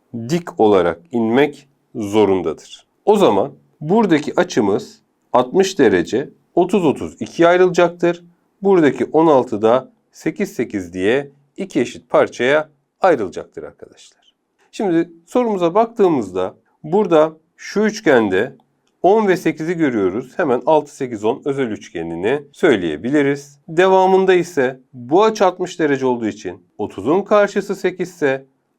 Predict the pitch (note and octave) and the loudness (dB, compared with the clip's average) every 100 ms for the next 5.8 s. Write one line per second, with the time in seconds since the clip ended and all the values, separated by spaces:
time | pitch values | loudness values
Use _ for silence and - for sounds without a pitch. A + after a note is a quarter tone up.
0 | _ C3 B2+ B2 - A3 A3+ D3+ C3+ - | _ -2 -2 -8 -4 -2 -2 2 0 0
1 | A#2 - F#2 A#2 - _ - G#2 F#2+ G2+ | -10 -8 -8 -8 -12 _ -2 0 0 -2
2 | F3 - C#3 A2+ F#2 F2 F2 - E3 F#3+ | -8 -4 0 0 -2 -4 -8 -4 0 2
3 | F3+ E3+ D#3 C#3+ D3+ _ _ _ _ - | 2 0 0 -4 -6 _ _ _ _ -6
4 | E3+ F3 G#3+ - F#3+ - - E3 B2 - | -6 -6 -12 -12 -10 -10 -4 -2 -2 -2
5 | F#2+ E2 D#2+ D#2+ - - A#2+ - | -10 -10 -10 -12 -12 -12 -12 -12